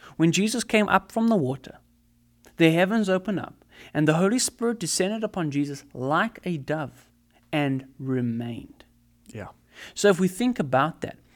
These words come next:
Speaker 1: if we think about a dove, if we think about a bird, a parrot, anything, we think about it on our shoulders.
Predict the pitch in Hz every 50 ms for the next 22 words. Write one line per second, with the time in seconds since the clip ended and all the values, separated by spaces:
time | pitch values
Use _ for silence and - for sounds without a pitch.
0 | _ _ - - 160 139 165 165 - 202 208 190 - 160 143 147 147 143 139 135
1 | - 170 175 156 127 123 131 127 120 151 151 143 139 143 139 131 120 131 151 143
2 | 104 - - - - 170 175 139 - - - 165 185 175 - - - - _ _
3 | _ _ _ _ _ _ _ _ _ _ _ _ _ _ _ _ _ _ - 160
4 | 151 151 151 - 196 208 208 208 165 147 143 147 147 147 147 147 135 131 - -
5 | - 139 139 127 - - - -